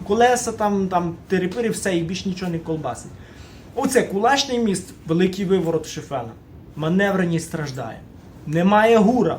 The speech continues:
хоча це копійчана модернізація. Порівняно це копійчана, та п'ятдесят баксів воно коштує, цей набор коштує в Китаї.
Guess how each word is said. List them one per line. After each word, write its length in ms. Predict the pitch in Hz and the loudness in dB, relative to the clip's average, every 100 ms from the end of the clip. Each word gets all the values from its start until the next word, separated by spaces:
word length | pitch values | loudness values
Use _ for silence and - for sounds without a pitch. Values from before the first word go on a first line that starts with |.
| - | -6
хоча 280 | 156 190 190 | -6 -4 -4
це 120 | 196 | -6
копійчана 580 | 196 190 202 202 196 196 | -8 -8 -6 -2 -2 0
модернізація. 840 | 196 175 175 165 151 117 - - - - - - - | -2 -2 -4 -4 -6 -6 -10 -20 -20 -20 -20 -20 -8
Порівняно 580 | - 214 220 208 208 202 | 2 4 6 2 0 0
це 140 | 196 208 | -2 -6
копійчана, 540 | 196 202 208 196 175 - | -6 -6 -2 0 0 2
та 120 | 185 | 4
п'ятдесят 440 | 180 214 190 220 170 | 4 0 0 0 2
баксів 420 | 196 202 - 196 | 0 0 -4 -4
воно 200 | 190 185 | -2 -2
коштує, 500 | 185 175 - 165 165 165 | -4 -8 -6 -4 -4 -6
цей 100 | 151 | -8
набор 360 | 139 143 156 156 - - | -8 -2 -2 -2 -16 -10
коштує 340 | 160 - 156 | -10 -6 -8
в 80 | 156 | -8
Китаї. 360 | - - 110 | -14 -12 -12